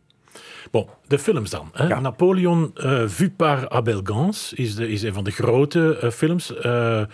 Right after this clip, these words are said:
Speaker 1: misschien nog minder een biografie dan een, een cinematografisch experiment. Eh, vijf uur lang. Weinig mensen hebben die film gezien, natuurlijk.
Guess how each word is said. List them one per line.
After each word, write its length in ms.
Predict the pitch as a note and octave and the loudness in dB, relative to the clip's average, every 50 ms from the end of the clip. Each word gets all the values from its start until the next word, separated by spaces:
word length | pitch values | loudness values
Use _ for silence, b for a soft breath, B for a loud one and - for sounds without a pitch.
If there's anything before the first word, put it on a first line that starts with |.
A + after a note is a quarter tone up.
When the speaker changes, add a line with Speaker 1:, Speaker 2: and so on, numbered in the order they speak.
| B B B B B B B B | B B B B B B B B
Speaker 1:
misschien 340 | - A2+ G#2+ - - B2+ A#2+ | -6 -4 -4 -2 0 0 0
nog 180 | A#2+ A#2 - - | 0 -2 -2 0
minder 280 | A#2+ C3 E3 E3+ D#3 | 0 2 2 4 2
een 100 | D3 B2+ | 2 2
biografie 580 | A#2+ B2 A#2+ A#2 F#2+ A2 G#2 - - - D3+ E3 | 2 2 2 2 0 0 -4 -4 -2 0 0 2
dan 140 | C#3+ C3 B2 | 2 0 0
een, 160 | A#2+ G#2+ A2 | -2 -2 -2
een 80 | G#2+ G2+ | -4 -4
cinematografisch 1120 | - - - C3 B2 A#2+ A#2 A#2 A#2 A2+ A#2 - A2 F#2+ - G#2 G#2 G#2+ G2+ - A#2 F#2 G2+ | -4 -2 -2 0 0 0 2 0 0 0 0 -2 -2 0 0 0 0 0 0 -2 -2 -2 -2
experiment. 840 | G#2 - - - - F#2+ E2+ F2+ F2+ E2+ F2+ G#2 C#3 F#3 F#3+ - B B B B B B B B B B B B B | -4 -4 -4 -4 -4 -4 -4 -4 -6 -4 0 2 2 2 0 0 B B B B B B B B B B B B B
Eh, 720 | - A#2 A#2 A2+ A2 G#2+ G#2+ G2+ G2+ G#2 G2 F#2+ F#2 F#2 F2 - - - G2 - A#2+ A#2 A2 - | -4 -2 0 0 2 2 0 0 0 0 0 -2 -2 -4 -6 -8 -10 -10 -12 -14 -18 -20 -20 -16
vijf 460 | - - - B2+ B2+ D#3 D#3 B2+ A2+ | -12 -6 -4 0 2 4 4 4 2
uur 180 | B2+ A#2+ A#2 G#2 | 2 0 0 0
lang. 340 | G2+ A2 B2+ D#3+ F#3+ G3+ E3 - _ _ _ _ _ _ _ | 0 0 2 2 2 0 -2 -6 _ _ _ _ _ _ _
Weinig 420 | - - G2 C#3+ F3+ F#3 E3+ - - | -12 -8 -4 -2 0 0 0 0 0
mensen 240 | D#3+ D#3+ D3+ - D3 | 0 0 0 2 0
hebben 180 | C#3+ A#2 G#2 | 0 0 -2
die 100 | F#2 F2+ | -4 -4
film 200 | - - F#3 B2 | -2 -2 -2 -2
gezien, 400 | E2+ - - - F#2+ A#2+ D#3+ D3+ | -2 -4 -6 -6 -4 -2 -2 -2
natuurlijk. 640 | G2+ F2 E2+ - E2+ D#2 - - - - - - - | -2 -4 -6 -8 -12 -12 -12 -14 -16 -18 -18 -20 -20